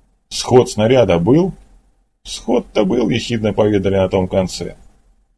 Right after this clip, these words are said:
Министерский полковник открыл рот, очевидно собираясь высказать то, что думает о нашей доблестной артиллерии в целом и о дивизионе Градова в частности.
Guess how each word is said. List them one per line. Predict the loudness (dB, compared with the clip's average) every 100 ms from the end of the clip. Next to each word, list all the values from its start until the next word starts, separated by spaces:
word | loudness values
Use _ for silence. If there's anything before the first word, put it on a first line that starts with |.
| _ _ _ _ _ _ -10
Министерский | -6 -6 -6 -2 -2 -2 -6
полковник | -4 -4 0 0 0 -4
открыл | -8 -4 -2 2
рот, | 2 2 -4 _ _ -12
очевидно | -8 -4 -2 -2 -4
собираясь | -4 0 2 2 0
высказать | -2 -2 -2 -4 -2
то, | -4 -4
что | -2 -2
думает | 2 2 2
о | 2
нашей | 0 0 -2
доблестной | 0 0 0 0 -2
артиллерии | -4 -4 -4 -2 -2
в | -4
целом | -2 0 0 -2
и | -2
о | -2
дивизионе | 0 2 2 0 -2 -2 -2
Градова | 0 0 2 0
в | -2
частности. | 0 0 -2 -16 -18 -20